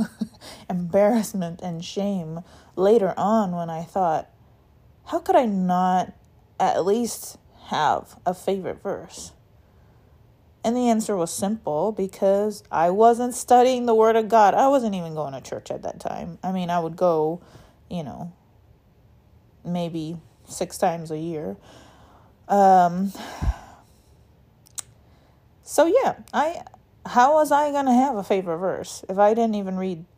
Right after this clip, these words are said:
I wasn't even reading, let alone studying the Word of God? So this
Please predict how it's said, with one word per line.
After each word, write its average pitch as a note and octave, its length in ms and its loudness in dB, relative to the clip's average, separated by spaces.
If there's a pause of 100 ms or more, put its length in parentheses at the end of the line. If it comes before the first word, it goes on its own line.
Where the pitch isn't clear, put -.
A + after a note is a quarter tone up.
(300)
I G#3 80 -2
wasn't C4 260 0
even F3+ 240 -2
reading, E3+ 360 -4
let F#3+ 200 -2
alone F3 300 -4
studying E3+ 460 -8
the E3+ 100 -4
Word D3+ 180 -8
of C#3 100 -14
God? - 320 -12
So B3 360 0 (2250)
this C4 840 0